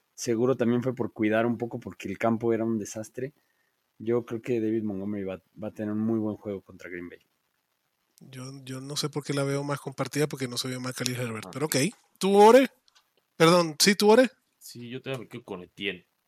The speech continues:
Speaker 3: Sí, le creo más.
Speaker 2: Órale. Pues fíjense que yo prefiero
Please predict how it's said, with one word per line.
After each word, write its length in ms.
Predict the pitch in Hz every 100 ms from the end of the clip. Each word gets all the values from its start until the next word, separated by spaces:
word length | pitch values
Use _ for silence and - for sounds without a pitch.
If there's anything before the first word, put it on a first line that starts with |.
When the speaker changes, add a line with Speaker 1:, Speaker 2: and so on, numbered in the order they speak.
| _ -
Speaker 3:
Sí, 220 | 95 87 _
le 140 | - 95
creo 180 | 104 98
más. 260 | 90 _ _ _ _ _ _ _ _ _ _ _ _ _ _ _ _ - -
Speaker 2:
Órale. 420 | 135 98 95 - _ _ _ _
Pues 180 | - 139
fíjense 320 | 156 156 170
que 120 | 170 135
yo 120 | 135
prefiero 580 | 151 151 156 160 180